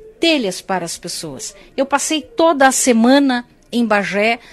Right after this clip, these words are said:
ajudando, participando das reuniões da Defesa Civil, que às seis e meia da manhã, no ginásio do Militão,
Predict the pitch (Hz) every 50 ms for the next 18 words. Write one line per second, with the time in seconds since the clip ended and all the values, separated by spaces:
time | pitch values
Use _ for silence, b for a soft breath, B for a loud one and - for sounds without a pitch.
0 | B B B 233 247 226 220 240 196 185 226 240 254 254 262 247 262 - _ -
1 | 277 311 311 302 - - - - 262 - _ - 254 269 269 277 247 208 202 185
2 | B B B B B B B B B - 202 247 262 254 - 240 254 247 233 233
3 | 240 262 277 294 285 240 226 226 202 208 - - 240 240 220 220 214 - 226 185
4 | 190 233 247 247 - 226 208 - - - 277 285 294 277 226 226 214 214 220 240
5 | 240 220 185 b b b b b - 202 247 262 262 254 240 233 226 233 247 254
6 | 240 233 220 220 233 233 190 226 233 220 220 233 262 277 277 240 208 208 190 196
7 | 202 196 180 185 - - 226 240 254